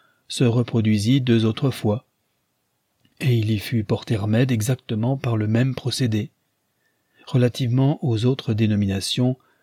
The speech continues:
il réussit mieux, et quand il eut complété son œuvre de transcription en reproduisant le titre «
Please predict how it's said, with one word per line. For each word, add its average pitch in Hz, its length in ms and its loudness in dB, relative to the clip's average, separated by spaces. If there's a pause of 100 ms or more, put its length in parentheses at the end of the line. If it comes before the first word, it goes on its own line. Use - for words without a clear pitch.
(220)
il 151 140 0
réussit 156 420 0
mieux, 110 260 0 (540)
et 147 120 0
quand 127 320 -2
il 117 140 0
eut 110 100 -2
complété 117 520 -2
son 107 240 -2
œuvre 110 240 0
de 98 80 -4
transcription - 920 -4
en 117 140 -2
reproduisant 110 560 -2
le 101 120 0
titre « - 520 -4